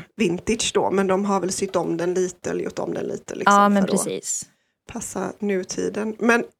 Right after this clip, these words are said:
Speaker 1: <clears throat> jag gillade också Rooney Mara.
Speaker 2: Aha.
Speaker 1: Eh, ja, hon hade som en vit, nästan lite så här bridal look.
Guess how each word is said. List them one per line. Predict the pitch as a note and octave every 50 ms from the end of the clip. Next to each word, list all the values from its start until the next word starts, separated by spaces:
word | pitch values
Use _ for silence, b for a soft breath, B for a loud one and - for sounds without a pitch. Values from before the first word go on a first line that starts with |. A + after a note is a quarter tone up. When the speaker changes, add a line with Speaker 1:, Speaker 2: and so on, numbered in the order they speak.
| - E4+
Speaker 1:
<clears throat> | D#4+ C4+ B3+ G#3+ -
jag | A#3+ A#3+ A#3
gillade | A#3+ B3+ B3 A#3+ A3+ A#3+
också | A#3+ - - G#3+
Rooney | G3+ G#3+ G3 G3 G3 G#3 A3+
Mara. | A#3+ B3 A3+ G#3+ G#3 G#3 A3 C#4 F#4 B3+ C4 F4+ - _ _ _ _ _ _ _ _ _ - - - B B B B B B B B B
Speaker 2:
Aha. | G#3 A3 A3 B3
Speaker 1:
Eh, | A#3+ A#3 A3+ A3+ A3 A3 A3 - - - - - - -
ja, | - B3 B3 B3+ C#4 D#4 F#4 F#4 - - _ _ -
hon | B3+ C4 C4+ C4+ C4
hade | C#4+ C#4+ A#3+ G#3+ A3+ G#3 A3
som | - - A#3 A3+
en | A3 A3 A3 G#3+
vit, | A#3 A3 G3+ F#3 G#3 - - _ _ - G#3 G3
nästan | G#3+ A#3+ A#3 - - - F#3 F#3+
lite | F#3+ G3 - _ - G3 F#3 F#3 F#3
så | G3 - A3+
här | G#3
bridal | F#3+ F#3+ - A3+ A3 G#3 F#3+ F3+ F3 E3+ F#3 F3+ F3 F3 F#3 F#3 F#3 - - -
look. | G3+ G3 G3+ G3+ B3 - - _ _ - - - - -